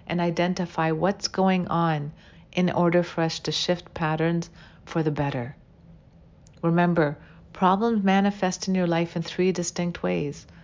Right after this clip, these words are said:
through physical symptoms, negative thoughts,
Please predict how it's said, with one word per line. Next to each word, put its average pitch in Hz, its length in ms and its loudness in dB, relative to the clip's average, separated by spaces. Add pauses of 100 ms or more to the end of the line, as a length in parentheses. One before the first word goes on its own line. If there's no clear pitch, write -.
(200)
through 160 140 -2
physical 196 460 0
symptoms, - 720 -6 (360)
negative 160 380 0
thoughts, 156 600 -2